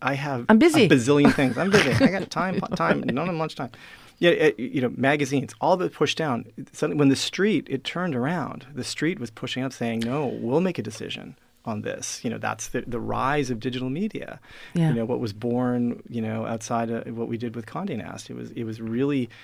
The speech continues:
Speaker 1: grabbing that attention. And with Cannabis M D, it's very similar.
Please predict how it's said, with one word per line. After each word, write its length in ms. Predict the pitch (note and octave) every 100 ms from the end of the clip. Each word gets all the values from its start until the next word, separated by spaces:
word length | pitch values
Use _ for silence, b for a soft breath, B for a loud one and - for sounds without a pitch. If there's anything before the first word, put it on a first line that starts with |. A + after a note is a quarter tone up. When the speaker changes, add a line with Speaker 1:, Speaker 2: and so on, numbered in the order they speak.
| b -
Speaker 1:
grabbing 380 | B2 C3 B2 B2
that 80 | A#2+
attention. 560 | A2+ - E3 - A2+ A2
And 160 | A2 A2 b b
with 120 | - E3+
Cannabis 400 | A3 B3+ C4+ -
M 140 | F#3+
D, 320 | D#3 F#3 B2 A2+ B B B -
it's 160 | E3
very 460 | D3 C#3+ G#3+ B3+ A#3+
similar. 580 | - F3 E3 A2+ A#2